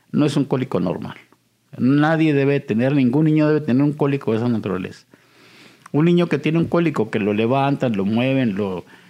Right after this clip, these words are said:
le dan de comer y come y se calma, pues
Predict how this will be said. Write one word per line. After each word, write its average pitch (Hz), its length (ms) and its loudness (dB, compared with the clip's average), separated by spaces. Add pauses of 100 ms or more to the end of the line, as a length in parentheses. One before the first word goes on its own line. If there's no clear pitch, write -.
(140)
le 104 100 0
dan 120 200 2
de 127 100 -2
comer 139 360 0
y 113 80 0
come 143 480 0 (580)
y 101 280 0
se - 160 -2
calma, 160 420 0 (220)
pues 156 160 -4